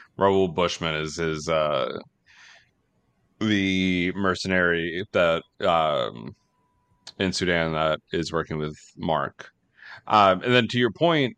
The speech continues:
I think we will see a bit of Mark's, uh, potential money, because the, so Jake was a taxi driver in, uh, Lemire's run. So him being a driver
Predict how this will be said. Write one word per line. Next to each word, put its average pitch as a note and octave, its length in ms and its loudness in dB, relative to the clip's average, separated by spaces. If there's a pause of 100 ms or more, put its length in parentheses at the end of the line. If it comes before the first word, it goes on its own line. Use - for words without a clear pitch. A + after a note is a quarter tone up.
(140)
I G#2+ 100 4
think C3 360 0
we A2+ 100 2
will G#2 200 2
see A#2 200 0
a F#2+ 80 2
bit F2+ 220 2
of E2 440 2 (180)
Mark's, - 760 -4 (100)
uh, C2+ 580 0 (220)
potential E2+ 800 0
money, F#2 540 0 (640)
because F2+ 1300 0 (500)
the, F2+ 1040 2 (400)
so A#2 260 2
Jake C3 380 0
was B2+ 100 -4
a A2 60 -6
taxi F2+ 340 -2
driver D2+ 380 -2 (100)
in, D#2+ 640 -4
uh, D#2 240 0
Lemire's D#2+ 480 0
run. C2+ 420 -4 (420)
So E2+ 460 4
him F#2+ 240 0
being F#2 240 2
a F2 40 0
driver F2 640 2